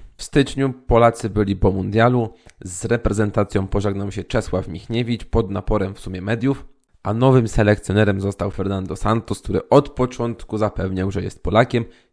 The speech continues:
i żeby traktować go jak jednego z nas. No to było tak naprawdę wydarzenie miesiąca, więc lećmy tak szybko do lutego. W lutym Lech awansował do jednej ósmej Ligi Konferencji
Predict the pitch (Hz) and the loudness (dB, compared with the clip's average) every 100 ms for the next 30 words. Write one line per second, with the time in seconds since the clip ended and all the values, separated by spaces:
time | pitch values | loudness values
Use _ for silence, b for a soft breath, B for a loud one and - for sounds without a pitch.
0 | _ - 156 127 104 113 - 98 90 98 | _ -2 0 0 0 0 0 -4 0 0
1 | 90 98 95 95 92 65 73 - - - | 2 4 4 2 -4 -6 -8 -10 -16 -16
2 | - _ - - 135 131 123 110 98 104 | -20 _ -8 -4 0 0 0 -4 -6 -2
3 | 101 95 98 98 95 95 95 b b 92 | -2 -2 -2 0 2 2 -2 b b -6
4 | - 120 123 - 107 98 110 113 107 104 | 0 0 0 -2 -2 -2 0 0 0 -4
5 | 101 - - - - 95 101 110 101 85 | -4 -4 -2 -2 0 0 2 0 -2 -6
6 | - - - _ _ - 988 988 988 988 | -8 -14 -20 _ _ -14 -10 -10 -8 -10
7 | 988 988 - - - - _ _ 117 131 | -10 -10 -10 -10 -10 -12 _ _ -2 0
8 | 139 135 127 135 110 110 113 117 104 110 | 2 2 2 2 0 0 2 2 4 4
9 | 113 107 85 - 101 92 95 - 98 98 | 2 -2 -4 -6 -6 -6 -6 -6 -4 -2
10 | 98 95 117 | -2 -2 -4